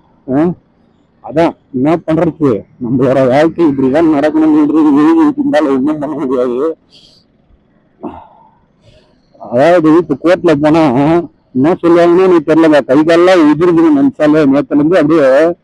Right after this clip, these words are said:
ஒரு பக்கம் இன்னொரு பிரச்சனை, அது நாளைக்கு சொல்றேன். ஓகேங்களா?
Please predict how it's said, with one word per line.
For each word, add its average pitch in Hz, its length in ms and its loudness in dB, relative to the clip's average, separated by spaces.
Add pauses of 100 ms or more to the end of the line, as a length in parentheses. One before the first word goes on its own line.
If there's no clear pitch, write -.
(280)
ஒரு 156 240 0
பக்கம் 185 280 0
இன்னொரு 185 300 2
பிரச்சனை, 165 360 -2
அது 139 160 2
நாளைக்கு 143 360 2
சொல்றேன். 139 360 -2 (100)
ஓகேங்களா? 135 640 0